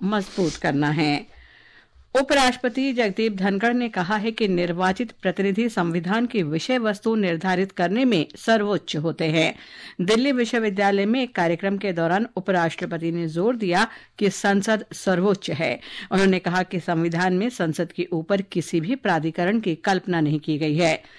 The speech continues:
उपराष्ट्रपति ने कहा कि नागरिकों ने संविधान के अंतर्गत अपने प्रतिनिधियों को चुना है, ताकि वे अपनी अभिव्यक्ति का प्रतिनिधित्व करें।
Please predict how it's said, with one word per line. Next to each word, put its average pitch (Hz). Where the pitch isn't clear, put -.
उपराष्ट्रपति 185
ने 170
कहा 180
कि 220
नागरिकों 165
ने 208
संविधान 175
के 226
अंतर्गत 175
अपने 196
प्रतिनिधियों 165
को 160
चुना 190
है, 240
ताकि 196
वे 196
अपनी 233
अभिव्यक्ति 185
का 185
प्रतिनिधित्व 185
करें। 143